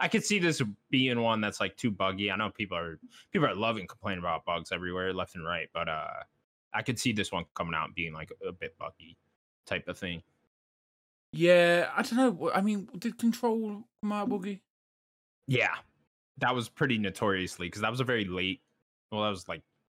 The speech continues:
Speaker 1: late twenty nineteen, August twenty nineteen.
Speaker 2: Yeah,
Speaker 1: But
Speaker 2: it was,
Speaker 1: yeah, that
Speaker 2: yeah,
Speaker 1: game
Speaker 2: it
Speaker 1: was
Speaker 2: was in the
Speaker 1: definitely
Speaker 2: summer, wasn't it? 'Cause I remember it came out. It was,
Speaker 1: Yeah,
Speaker 2: oh, it
Speaker 1: yeah, it
Speaker 2: was
Speaker 1: was, like,
Speaker 2: almost
Speaker 1: late
Speaker 2: like,
Speaker 1: August
Speaker 2: um,
Speaker 1: twenty nineteen.
Speaker 2: it was something I'd never really paid attention to.
Speaker 1: Yeah, pretty notoriously buggy, actually. That game got a lot of complaints on how buggy it was.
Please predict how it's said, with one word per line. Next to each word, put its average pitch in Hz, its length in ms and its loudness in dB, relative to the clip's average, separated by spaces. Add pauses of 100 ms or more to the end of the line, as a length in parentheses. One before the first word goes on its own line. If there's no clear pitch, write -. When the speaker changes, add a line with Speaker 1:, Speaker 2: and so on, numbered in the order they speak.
Speaker 1:
late 87 260 -6
twenty 87 240 -8
nineteen, 82 500 -10 (120)
August 85 360 -4
twenty 87 180 -10
nineteen. 82 500 -12 (380)
Speaker 2:
Yeah, 359 120 -4
Speaker 1:
But - 80 2
Speaker 2:
it - 20 0
was, - 100 2
Speaker 1:
yeah, 82 60 0
that 170 100 -2
Speaker 2:
yeah, - 60 0
Speaker 1:
game - 100 2
Speaker 2:
it - 60 -2
Speaker 1:
was - 20 0
Speaker 2:
was 185 120 2
in 220 40 -2
the - 60 0
Speaker 1:
definitely - 260 0
Speaker 2:
summer, 269 120 6
wasn't 285 240 4
it? 123 220 -4
'Cause 175 80 -2
I 196 60 0
remember 220 280 2
it 131 100 -2
came 151 240 2
out. 175 380 0 (380)
It 120 80 4
was, - 80 4
Speaker 1:
Yeah, 95 120 2
Speaker 2:
oh, 190 160 4
it - 80 -8
Speaker 1:
yeah, 208 140 0
it - 20 4
Speaker 2:
was - 80 2
Speaker 1:
was, 190 80 0
like, 247 120 6
Speaker 2:
almost 214 200 4
Speaker 1:
late 190 60 6
Speaker 2:
like, 170 120 4
Speaker 1:
August 143 360 4
Speaker 2:
um, 117 100 0
Speaker 1:
twenty 90 180 -4
nineteen. 82 460 -10 (640)
Speaker 2:
it - 60 -6
was 175 120 -2
something 233 320 2
I'd 175 160 4
never 151 260 -2
really 131 200 0
paid 127 180 0
attention 165 420 -4
to. 92 220 -10 (680)
Speaker 1:
Yeah, 131 220 2
pretty 180 300 -2
notoriously 101 720 -2
buggy, 76 400 -10
actually. 76 400 -14
That 80 180 -10
game 87 180 -6
got 82 120 -6
a 82 40 -6
lot 73 360 -8
of 76 80 -14
complaints 71 480 -18
on 73 100 -14
how 71 180 -12
buggy - 320 -16
it - 80 -20
was. 73 400 -14